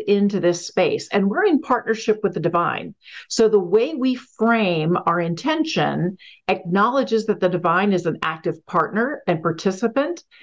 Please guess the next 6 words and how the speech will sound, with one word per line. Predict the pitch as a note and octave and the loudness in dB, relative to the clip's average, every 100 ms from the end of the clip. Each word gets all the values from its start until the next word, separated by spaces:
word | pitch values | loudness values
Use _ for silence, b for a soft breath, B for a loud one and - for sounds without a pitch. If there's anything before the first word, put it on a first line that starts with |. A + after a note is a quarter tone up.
| b b | b b
and | G3 | -4
helping | F3+ G3+ G#3+ A#3 - | -2 0 0 0 -2
us | F3 E3+ E3+ - - | -4 -4 -8 -10 -6
achieve | F3+ - C4+ A#3+ E3+ D#3+ - - - | -4 -2 0 2 4 2 0 -8 -2
this | F#3 F3+ | 0 0
intention. | - F3+ E3+ G3+ E3+ D#3+ D#3 - - | 0 0 2 0 -2 -2 -6 -8 -14